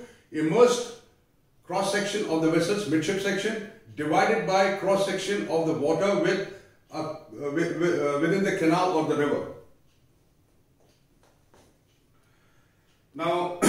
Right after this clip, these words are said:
<clears throat> when we talked about, about a minute or two minutes ago, that when there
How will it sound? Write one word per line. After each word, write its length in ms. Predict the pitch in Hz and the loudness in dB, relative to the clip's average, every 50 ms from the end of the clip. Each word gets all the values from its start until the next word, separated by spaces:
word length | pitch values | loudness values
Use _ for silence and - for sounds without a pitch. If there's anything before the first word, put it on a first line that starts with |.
| - 165 - - | 4 4 2 0
<clears throat> 300 | - - - - - - | -4 -10 -16 -20 -18 -12
when 200 | 151 165 208 226 | -8 -6 -4 -4
we 140 | 233 - - | -4 -4 -4
talked 280 | - 170 170 170 170 | -2 -2 -2 0 -2
about, 520 | 170 156 160 160 160 160 160 - - - - - - _ _ _ _ _ _ _ _ _ _ _ _ _ _ _ _ _ _ - | -2 -2 0 0 2 0 0 -2 -6 -12 -16 -20 -20 _ _ _ _ _ _ _ _ _ _ _ _ _ _ _ _ _ _ -8
about 260 | 127 123 123 127 123 | -6 -4 -2 -2 -2
a 40 | 120 | 0
minute 300 | 123 139 151 156 151 147 | 2 2 4 2 2 2
or 120 | 139 139 | 0 -2
two 120 | 143 151 156 | -2 -2 0
minutes 300 | 156 151 151 147 147 139 | 0 0 -2 -2 -4 -4
ago, 280 | 131 127 139 139 143 | -4 -4 -2 -2 0
that 400 | 139 135 135 135 135 135 - - - - _ _ _ _ _ _ _ _ _ _ _ _ _ _ _ _ _ _ _ _ _ _ _ _ _ _ _ _ _ _ _ _ _ _ _ _ _ _ _ _ _ _ _ _ _ _ _ _ _ _ _ _ _ _ _ _ _ _ _ _ - | 0 0 0 0 -2 -6 -10 -14 -18 -20 _ _ _ _ _ _ _ _ _ _ _ _ _ _ _ _ _ _ _ _ _ _ _ _ _ _ _ _ _ _ _ _ _ _ _ _ _ _ _ _ _ _ _ _ _ _ _ _ _ _ _ _ _ _ _ _ _ _ _ _ -12
when 220 | 127 151 160 160 160 | -6 -4 -2 0 2
there 200 | 160 160 160 | 4 4 6